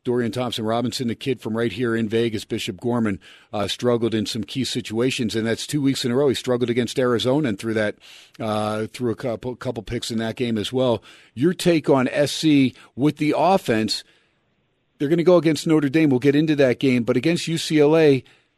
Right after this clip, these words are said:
it was pretty much maybe who has the ball last, but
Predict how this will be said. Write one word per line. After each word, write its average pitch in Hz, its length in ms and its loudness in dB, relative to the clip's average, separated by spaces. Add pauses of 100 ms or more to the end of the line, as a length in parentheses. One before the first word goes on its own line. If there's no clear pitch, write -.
(360)
it 143 100 -2
was 147 160 0
pretty 165 280 0
much 156 420 2 (320)
maybe 151 300 2
who 147 180 4
has 147 260 2
the 131 80 2
ball 139 300 8
last, 139 440 2
but 120 240 0